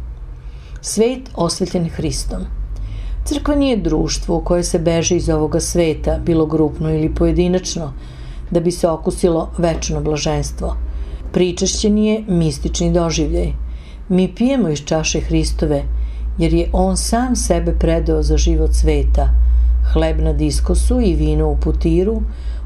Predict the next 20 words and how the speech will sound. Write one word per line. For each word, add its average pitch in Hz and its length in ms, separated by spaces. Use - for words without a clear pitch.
podsećaju 180 680
nas 185 260
na 180 320
ovaploćenje 156 880
Sina 180 400
Božijeg, 147 520
na 170 160
krst 190 460
i 220 80
na 202 120
smrt. - 540
I 180 80
to 170 160
je 156 100
radost 170 460
Carstva 156 440
Nebeskog, 156 640
koja 156 180
nas 151 200
podstiče 175 680